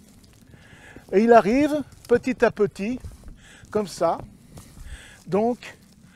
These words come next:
à côté de ce qu'il va appeler une excavation. Alors, en continuant à peu près le cheminement que je fais actuellement,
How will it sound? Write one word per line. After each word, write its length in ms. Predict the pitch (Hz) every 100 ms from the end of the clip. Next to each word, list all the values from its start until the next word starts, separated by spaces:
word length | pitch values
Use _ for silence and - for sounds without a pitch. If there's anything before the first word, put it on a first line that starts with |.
| - - - - - - -
à 100 | -
côté 600 | 196 240 220 240 254 277 - - - - - -
de 60 |
ce 120 | 180 -
qu'il 160 | 202
va 200 | 180 196
appeler 360 | 185 - 220 233
une 160 | 180
excavation. 680 | 220 - 214 185 170 - 135 - - - - - -
Alors, 320 | 185 226 254 214
en 80 |
continuant 800 | 214 254 - 247 240 240 254 226 160 - _ - - -
à 140 | 190 190
peu 160 | 220
près 260 | - 226 226
le 100 | 196
cheminement 640 | - 202 202 214 208 220
que 60 | 165
je 120 | 170
fais 240 | - 202 185
actuellement, 680 | 160 170 175 170 202 254